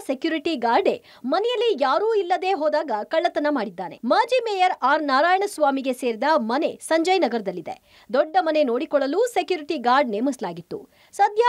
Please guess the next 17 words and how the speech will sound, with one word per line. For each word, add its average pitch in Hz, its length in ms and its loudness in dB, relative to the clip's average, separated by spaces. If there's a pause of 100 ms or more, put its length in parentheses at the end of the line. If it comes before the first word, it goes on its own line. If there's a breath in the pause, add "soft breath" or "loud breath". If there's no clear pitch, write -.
(100)
ಬಿ 277 140 -2
ಜೆ 359 160 0
ಪಿಯಲ್ಲಿರುವ 381 560 2
ನಾರಾಯಣಸ್ವಾಮಿ 339 760 2
ಶುಕ್ರವಾರ 392 480 2
ಮಧ್ಯಾಹ್ನ 240 420 -2 (380 soft breath)
ಲೋಕಸಭಾ 427 420 2
ಚುನಾವಣಾ 392 400 2
ಪ್ರಚಾರದಲ್ಲಿ 311 600 0
ತೊಡಗಿದ್ರು. 185 520 -6 (320 soft breath)
ಇತ್ತ 294 240 -2
ಕುಟುಂಬಸ್ಥರು 415 640 0
ತಮಿಳುನಾಡಿನ 330 560 0 (160)
ದೇವಸ್ಥಾನಕ್ಕೆ 277 560 -2
ಹೋಗಿದ್ರು. 180 500 -8 (320 soft breath)
ಇದನ್ನೇ 339 380 2
ಗಮನಿಸಿದ 392 440 0